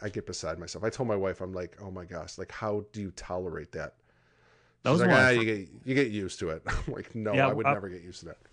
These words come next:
Speaker 2: No, no, I didn't get used to it. I worked with a gay guy, one of my first jobs I ever had, and this dude was so inappropriate, man. He would invite me to go to their parties and
Speaker 1: Oh, God.
Speaker 2: tell me things about videos I should do, man. And I'm like,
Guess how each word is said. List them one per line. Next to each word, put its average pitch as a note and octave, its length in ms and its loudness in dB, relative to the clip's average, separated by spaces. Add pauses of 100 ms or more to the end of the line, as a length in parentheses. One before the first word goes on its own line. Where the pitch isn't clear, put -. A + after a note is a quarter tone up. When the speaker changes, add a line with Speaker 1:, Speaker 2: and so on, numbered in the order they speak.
(160)
Speaker 2:
No, G2+ 360 0 (160)
no, A#2 180 -10
I C3 140 0
didn't D3 280 -4
get G2+ 160 -6
used F#2+ 240 -8
to G#2 80 -4
it. G#2 60 0
I A2+ 60 2
worked C3 240 0
with A#2+ 160 -2
a G#2 80 0
gay G2 280 -4
guy, G2+ 200 0
one G2+ 160 -2
of G2+ 40 -4
my F#2+ 120 -4
first G2+ 300 -8
jobs G2+ 280 -6
I G2 60 -4
ever F#2 160 -8
had, F#2 340 -4
and F2+ 220 -12
this A2 120 -6
dude A#2+ 200 -4
was F2+ 140 -8
so G2 300 -2
inappropriate, F2+ 640 -6
man. F2+ 440 -8 (120)
He A2 240 -2
would A#2+ 120 2
invite G2 300 0
me G2 100 -4
to F#2+ 80 -4
go G2+ 120 -2
to G2 60 0
their F2+ 120 -6
parties F2+ 680 -4
and F2+ 360 -6 (320)
Speaker 1:
Oh, - 200 -10 (100)
God. - 140 -14 (400)
Speaker 2:
tell C#3+ 180 4
me C3 160 4
things A#2 400 2
about G2+ 300 0
videos G#2+ 500 0
I G2+ 140 -2
should G2 260 -4
do, G2 480 -4
man. G2+ 240 -2
And A2 80 -2
I'm A#2 100 -2
like, A#2 200 0